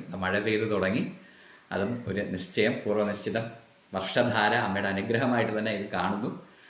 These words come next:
അപ്പോൾ തീർച്ചയായിട്ടും ഈ ശ്ലോകം, ഈ സ്തോത്രകൃതികളെല്ലാം, ഇതെല്ലാം ജഗദീശ്വരി അമ്മയുടെ പാതാരവിന്ദങ്ങളിൽ തന്നെ നമസ്കരിക്കുന്നു. കേട്ടവരെല്ലാം ദേവിയുടെ സ്വരൂപമാണ് ഞാൻ കാണുന്നു. എല്ലാം, എല്ലാം, എല്ലാം അമ്മയ്ക്ക് തന്നെയാണ് പറഞ്ഞു കൊടുത്തത്.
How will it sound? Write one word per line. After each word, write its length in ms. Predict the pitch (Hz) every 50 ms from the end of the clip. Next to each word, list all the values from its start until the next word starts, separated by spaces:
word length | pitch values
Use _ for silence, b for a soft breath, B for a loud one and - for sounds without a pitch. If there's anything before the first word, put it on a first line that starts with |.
| B B B -
അപ്പോൾ 320 | 92 90 - 92 87 90
തീർച്ചയായിട്ടും 840 | 90 92 92 92 - 113 107 98 95 95 95 95 98 107 123 - - - - - - - - _ -
ഈ 160 | 101 95 95
ശ്ലോകം, 580 | - - - - 98 101 104 117 123 - - - - - -
ഈ 60 | 92 87
സ്തോത്രകൃതികളെല്ലാം, 1000 | - - - 90 90 87 98 101 95 95 95 98 95 92 92 98 104 98 - - - 87
ഇതെല്ലാം 580 | 87 92 117 143 131 - - - - B B B B B B B -
ജഗദീശ്വരി 720 | 95 95 101 113 117 117 117 - 113 113 123 - - - 95
അമ്മയുടെ 460 | 92 95 101 110 117 127 131 147 151
പാതാരവിന്ദങ്ങളിൽ 1080 | 139 120 113 117 - 123 127 139 156 156 143 123 120 120 120 113 113 110 107 101 - 104
തന്നെ 140 | 92 92 87
നമസ്കരിക്കുന്നു. 800 | 87 87 90 90 - - 98 98 98 104 107 107 123 135 - - - - -
കേട്ടവരെല്ലാം 840 | 98 98 - 131 123 123 123 120 123 131 143 147 147 151 147 127 117
ദേവിയുടെ 420 | 120 120 120 117 117 113 113 -
സ്വരൂപമാണ് 560 | - 107 104 104 110 110 110 104 98 101 98
ഞാൻ 160 | 92 92 90
കാണുന്നു. 540 | 90 90 90 87 87 85 85 85 87 87 B B B B B B B B -
എല്ലാം, 500 | 90 90 98 104 113 131 143 143 143 - 95
എല്ലാം, 320 | 95 101 107 110 113 107
എല്ലാം 240 | 95 95 110 113 101
അമ്മയ്ക്ക് 340 | 90 92 113 123 131 131 123
തന്നെയാണ് 380 | 113 113 110 107 101 101 101
പറഞ്ഞു 280 | 104 92 90 90 95 101
കൊടുത്തത്. 440 | 95 90 87 - 101 92 110 127